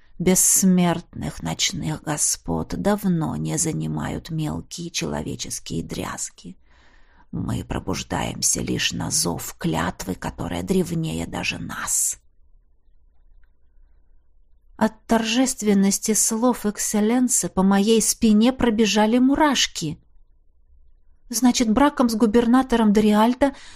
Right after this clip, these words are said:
вы собираетесь защитить бедняжку Блю? Именно, Филомена, и не только ее.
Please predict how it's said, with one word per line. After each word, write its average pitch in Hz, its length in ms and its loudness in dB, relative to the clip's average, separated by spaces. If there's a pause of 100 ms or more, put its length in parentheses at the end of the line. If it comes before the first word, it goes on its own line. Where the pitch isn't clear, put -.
(100)
вы 262 200 6
собираетесь 262 840 4 (200)
защитить 277 800 4
бедняжку 269 580 4
Блю? 254 460 6 (560)
Именно, 127 580 -4
Филомена, - 720 -12
и 311 80 -4
не 226 140 -4
только - 360 -14
ее. - 440 -14